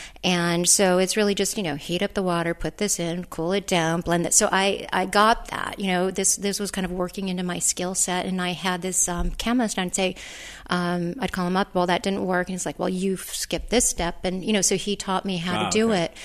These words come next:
Speaker 1: And I did it on my, uh, in my kitchen I, um,
Speaker 2: It's like Breaking Bad for soap. This is, this is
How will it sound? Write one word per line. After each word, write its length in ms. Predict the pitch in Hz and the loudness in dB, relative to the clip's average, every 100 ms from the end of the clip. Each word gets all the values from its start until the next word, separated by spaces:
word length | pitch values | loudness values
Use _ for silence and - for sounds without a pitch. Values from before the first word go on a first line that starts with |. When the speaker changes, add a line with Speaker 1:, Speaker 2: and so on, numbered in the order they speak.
| - - - 185 | -12 -12 -2 4
Speaker 1:
And 340 | 190 185 180 175 | 6 6 4 2
I 180 | 175 | 0
did 220 | 175 190 180 | 2 2 0
it 120 | 175 | 0
on 320 | 175 175 175 175 | -2 -2 -2 -4
my, 400 | 170 165 160 175 | -4 -4 -6 -6
uh, 220 | 180 170 170 | -6 -4 0
in 140 | 214 | 4
my 100 | 214 | 4
kitchen 720 | 214 202 190 202 185 185 196 - - 180 | 2 0 0 2 2 0 -2 -8 -4 -2
I, 340 | 170 165 175 - | 0 0 -2 -4
um, 480 | 170 180 180 - 170 | -4 -6 -8 -10 -10
Speaker 2:
It's 80 | - | -6
like 140 | 127 | -4
Breaking 320 | 123 120 123 107 | 2 0 0 -2
Bad 280 | 117 113 | -2 -4
for 140 | - 101 | -6 -4
soap. 320 | - 135 - - | -2 -2 -4 -10
This 120 | 113 | -10
is, 180 | 104 95 | -10 -10
this 100 | |
is 80 | 107 | -12